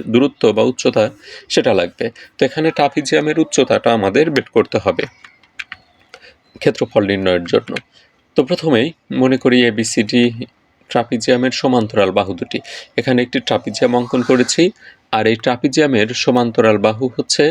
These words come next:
বিসি এবং এডি। বিসি বাহুর মান একত্রিশ, এক, এই বি থেকে সি পর্যন্ত একত্রিশ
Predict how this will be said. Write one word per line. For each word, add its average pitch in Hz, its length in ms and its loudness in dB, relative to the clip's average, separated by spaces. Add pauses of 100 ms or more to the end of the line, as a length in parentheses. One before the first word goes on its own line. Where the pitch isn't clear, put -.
(640)
বিসি 113 440 2 (160)
এবং 101 220 0 (140)
এডি। - 260 -2 (460)
বিসি 123 340 2
বাহুর 127 360 0
মান 131 120 2 (680)
একত্রিশ, 131 520 0 (500)
এক, 113 200 -2
এই 120 200 0
বি 110 100 0
থেকে 123 240 -2
সি 123 180 0
পর্যন্ত 113 420 -2 (120)
একত্রিশ 120 360 -2